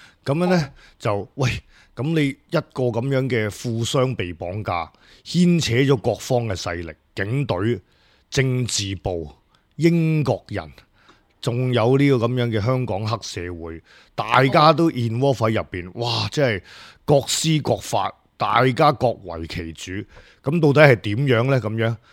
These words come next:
Speaker 1: 睇完之後，我都唔撚知佢點樣，我都唔知佢哋點撚樣。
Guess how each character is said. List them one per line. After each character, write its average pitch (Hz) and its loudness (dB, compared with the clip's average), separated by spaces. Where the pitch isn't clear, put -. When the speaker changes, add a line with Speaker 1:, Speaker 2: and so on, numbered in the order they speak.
Speaker 1:
睇 214 10
完 127 6
之 185 8
後， 123 6
我 95 -2
都 131 0
唔 104 -2
撚 87 -6
知 101 -8
佢 - -12
點 - -14
樣， 76 -20
我 113 -8
都 123 -6
唔 101 -8
知 - -4
佢 101 -8
哋 - -14
點 104 -10
撚 98 -10
樣。 85 -8